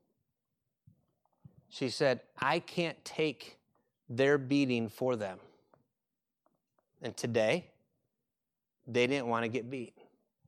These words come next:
so they stayed home." And then she said it again. "Each of us have to take our own beatings."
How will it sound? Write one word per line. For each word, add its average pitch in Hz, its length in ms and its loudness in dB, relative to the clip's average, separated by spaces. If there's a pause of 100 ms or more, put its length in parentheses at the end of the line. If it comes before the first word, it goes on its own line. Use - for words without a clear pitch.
(340)
so - 180 -6
they 113 120 -2
stayed 107 260 -6
home." 101 180 -8 (2250)
And 113 80 -4
then 110 60 -4
she - 120 -8
said 110 200 -2
it 110 80 -4
again. 117 300 -4 (1080)
"Each 120 260 -4
of 117 80 -4
us 120 180 -2
have - 280 -4
to 113 100 -2
take - 260 -6
our 110 140 0
own 104 160 -4
beatings." 95 440 -8